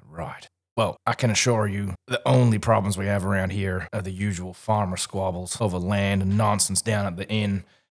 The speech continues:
You know, weekly drinking nights and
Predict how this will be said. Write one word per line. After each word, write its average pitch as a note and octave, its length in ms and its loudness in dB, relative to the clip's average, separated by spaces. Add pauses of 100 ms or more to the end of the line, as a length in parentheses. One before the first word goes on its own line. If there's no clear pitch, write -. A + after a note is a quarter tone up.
(340)
You A2+ 100 0
know, D2+ 260 -6 (340)
weekly G2 300 -2
drinking F2+ 420 -4
nights F2+ 340 -6
and E2+ 240 -10